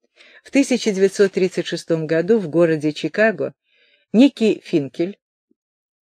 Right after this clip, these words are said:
зарабатывал на этом нелепом суеверии большие деньги. О нём шла слава, как о человеке с дурным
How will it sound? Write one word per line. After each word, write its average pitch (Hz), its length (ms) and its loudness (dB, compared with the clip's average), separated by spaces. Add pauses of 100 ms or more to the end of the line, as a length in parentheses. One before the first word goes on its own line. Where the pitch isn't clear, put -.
(220)
зарабатывал 214 760 4
на 170 160 -2
этом 185 220 -2
нелепом 156 440 -2
суеверии 202 520 0
большие 214 580 0
деньги. 139 540 -6 (1040)
О 185 140 2
нём 294 300 2 (140)
шла 170 380 0
слава, 220 460 -4
как 156 240 -2
о 165 60 4
человеке 196 640 0
с 135 120 -10
дурным 143 600 -4